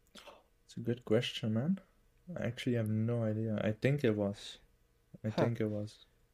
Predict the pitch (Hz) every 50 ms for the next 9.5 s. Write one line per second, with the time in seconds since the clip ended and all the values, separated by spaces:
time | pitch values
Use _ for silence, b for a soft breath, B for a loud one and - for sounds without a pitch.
0 | _ _ _ _ _ - 156 143 135 - 123 120 117 120 - - 127 123 123 123
1 | - - - _ _ _ _ _ b b b b b b b b b b b b
2 | b b _ _ - 180 - - 117 120 120 120 120 120 120 117 117 120 135 139
3 | - - - - - 151 147 139 131 123 127 127 120 117 117 117 123 135 151 175
4 | 170 151 156 156 165 170 160 151 127 131 - - - - - 156 147 147 151 147
5 | 156 156 147 - - - 131 120 120 123 123 127 131 135 139 139 139 139 131 120
6 | 113 117 117 117 127 131 120 80 - - - - - _ _ _ _ _ _ _
7 | _ _ _ - - - - - - - - - - - 110 110 110 107 107 107
8 | - - - 98 101 - - - - - - - - _ - - 90 - - -
9 | - - - - - - - - -